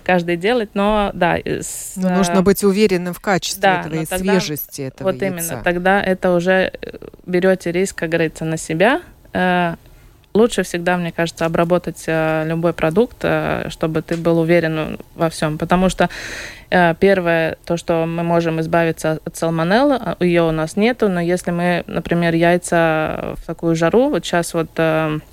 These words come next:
Speaker 1: оно у нас стоит в холодильнике, или мы принесли с магазина, поставили в холодильник, а, или где-то на полке у себя, и если где-то трещинка какая-то в яичке образовалась, там уже образовываются какие-то патогенные, опять же,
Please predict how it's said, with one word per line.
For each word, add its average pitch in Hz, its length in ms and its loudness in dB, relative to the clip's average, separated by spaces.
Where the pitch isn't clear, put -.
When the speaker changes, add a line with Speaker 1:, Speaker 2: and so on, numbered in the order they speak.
Speaker 1:
оно 160 280 4
у - 20 2
нас 156 180 0
стоит 156 240 0
в - 40 -18
холодильнике, 202 640 2
или 156 240 -4
мы 160 280 -2
принесли 165 440 -2
с - 240 -8
магазина, 165 600 4
поставили 170 520 2
в 165 60 -6
холодильник, 240 720 0
а, 165 240 0
или 165 220 0
где-то 160 300 0
на 165 120 -2
полке 247 400 0
у 214 40 2
себя, 196 340 2
и - 120 -4
если 185 280 -2
где-то 180 320 0
трещинка 220 540 0
какая-то 180 960 0
в 170 40 -8
яичке 175 360 -4
образовалась, 180 600 0
там 170 220 -6
уже 180 260 2
образовываются 175 760 0
какие-то 175 460 -6
патогенные, 175 640 -2
опять 165 280 -2
же, 165 160 2